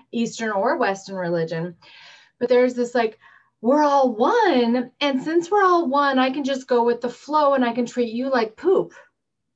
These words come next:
right? I don't have to have respect for what's happening in this world and in this body. And I can pretend like I don't live in this body and I don't have to conform to the rules of this world. Because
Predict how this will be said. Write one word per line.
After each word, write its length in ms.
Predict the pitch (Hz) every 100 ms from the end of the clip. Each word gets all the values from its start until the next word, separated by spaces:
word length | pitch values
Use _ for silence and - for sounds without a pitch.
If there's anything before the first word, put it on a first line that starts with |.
| _ _ _
right? 220 | 190 214 190
I 120 | 226
don't 200 | 240 247
have 140 | 254 262
to 80 |
have 180 | 247 233
respect 460 | 220 220 - 311 -
for 120 | 254
what's 200 | 220 220
happening 400 | 233 220 220 208
in 180 | 190 202
this 180 | 196 185
world 640 | 190 226 349 285 190 180 -
and 200 | - 175
in 160 | 202
this 180 | 196 190
body. 600 | 175 233 294 214 175 175 - - - -
And 120 | 233 254
I 60 |
can 120 | 254 247
pretend 340 | 254 285 285
like 180 | 269 254
I 100 | 220
don't 300 | 208 226 220
live 220 | 220 190
in 240 | - 247 262
this 180 | 240
body 400 | - 208 196 190
and 100 | 190
I 80 | 196
don't 200 | 208 208
have 180 | 214 208
to 100 | 202
conform 640 | 202 190 - 285 262 233 -
to 120 | 240 220
the 120 | 196
rules 340 | 185 175 170
of 120 | 170
this 200 | 175 175
world. 500 | 214 339 403 180 190 _ _ _ _ _ _ _ _ - 233
Because 580 | 247 247 240 233 226